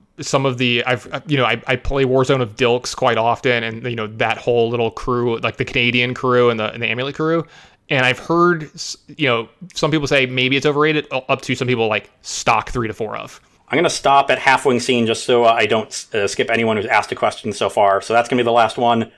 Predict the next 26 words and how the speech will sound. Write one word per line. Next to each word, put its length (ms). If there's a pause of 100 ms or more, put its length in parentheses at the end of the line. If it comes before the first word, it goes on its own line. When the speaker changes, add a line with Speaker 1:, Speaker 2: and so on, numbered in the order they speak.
Speaker 2:
But 100
we've 140
got 400 (120)
Valkanius. 840 (160)
"Do 80
you 60
think 180
the 80
white 260
three-mana 320
equipment 300
is 60
playable 380
in 160
Modern?" 600 (240)
No, 240
but 100
I 60
think 140
that 80
Speaker 1:
No. 40
Speaker 2:
card 140
is 80
good 120
in 100
Standard. 440